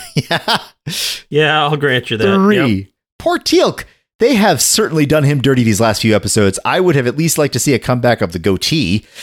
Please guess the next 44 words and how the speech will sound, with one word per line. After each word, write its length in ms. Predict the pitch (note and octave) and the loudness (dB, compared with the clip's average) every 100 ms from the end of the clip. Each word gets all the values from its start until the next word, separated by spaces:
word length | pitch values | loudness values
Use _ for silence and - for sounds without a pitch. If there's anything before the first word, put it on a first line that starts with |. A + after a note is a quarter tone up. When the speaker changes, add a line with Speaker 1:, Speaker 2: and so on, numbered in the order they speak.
| - | -6
Speaker 1:
and 180 | C#3+ C#3 | -2 0
some 140 | B2+ G#2 | -2 0
dialogue. 480 | G2+ F2 D#2+ F2 A#2+ | 0 2 2 2 2
Yeah, 100 | C3 | 2
that 80 | |
would 60 | G#3 | 2
have 80 | F#4 | 2
been 140 | D4 | 2
good 160 | G#3+ C#3 | 2 2
if 80 | C3+ | 2
they 100 | B2 | -2
brought 200 | G2+ A#2 | 0 -4
the 80 | G2+ | -2
goatee 260 | G2 G#2+ | -6 -6
back. 200 | D#2+ C#2 | -6 -6
I'd 180 | F2+ G#2+ | -6 -8
like 140 | - - | -10 -10
that. 460 | A1+ _ - - _ _ _ _ _ - | -12 _ -20 -20 _ _ _ _ _ -10
Speaker 2:
Yeah. 240 | A#2 B2 - - | -6 -6 -10 -2
Speaker 1:
Four, 440 | B3 E3+ F#2 D2 - _ - | 2 4 2 -2 -12 _ -6
Jack. 480 | A#2+ A#2 F2+ - - | 0 0 0 -6 -4
Uh, 40 | |
I 440 | C3+ C3 C3+ D#3+ F#3+ | 0 2 0 0 0
love 240 | E3+ C#3 | 0 2
R 140 | B2 A#2 | 2 2
D 200 | A2+ A#2+ | 2 4
A. 280 | B2 B2 - _ - - | 2 0 -6 _ -18 -4
I 100 | D3+ | 0
love 240 | D3+ C3+ | 2 2
S 140 | C#3+ - | 0 0
G 100 | C3+ | 0
one 200 | C3 B2 | 2 0
as 100 | G2+ | -2
a 40 | |
team. 460 | - G3 G3 F#3 E3+ - - | -4 0 2 2 0 -6 -4
That's 180 | F3+ F#3+ | -2 2
why 140 | E3 | 2
I 60 | D#3 | 0
keep 200 | - D3 | -2 -4
returning 340 | C#3 D#3 D3+ | -2 0 0
to 80 | C3 | 2
the 140 | A2 B2+ | 2 4
old 200 | C3+ C3 | 2 2
seasons. 540 | A2+ G#2+ F2+ E2 | 0 0 0 -4